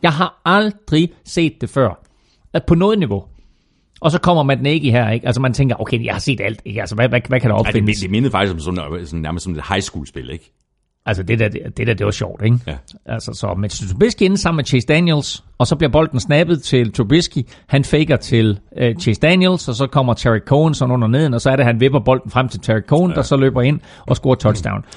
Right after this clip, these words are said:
Speaker 2: Og det var en monsterkamp, det her. Også Terry Cohen, øh, både i løbe- og kastespil. Og så tal,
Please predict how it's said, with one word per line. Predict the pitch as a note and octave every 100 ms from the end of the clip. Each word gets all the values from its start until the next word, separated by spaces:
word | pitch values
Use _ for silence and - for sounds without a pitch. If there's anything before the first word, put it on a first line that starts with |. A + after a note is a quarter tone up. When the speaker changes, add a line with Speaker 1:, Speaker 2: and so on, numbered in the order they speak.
| - - - - -
Speaker 2:
Og | G2
det |
var | G2
en | G2
monsterkamp, | F#2+ A2 - F#2 F#2 F#2
det |
her. | F2
Også | E2+ F2+ F#2+
Terry | F#2+ G#2+ E2+ -
Cohen, | F#2+ F#2 G2 G2
øh, | G2+ E2
både | G2+ G#2+
i | F#2+
løbe- | F#2 G2+ A2
og | D#2+
kastespil. | G2 G2 - - F2
Og | -
så | E2
tal, | E2+ A2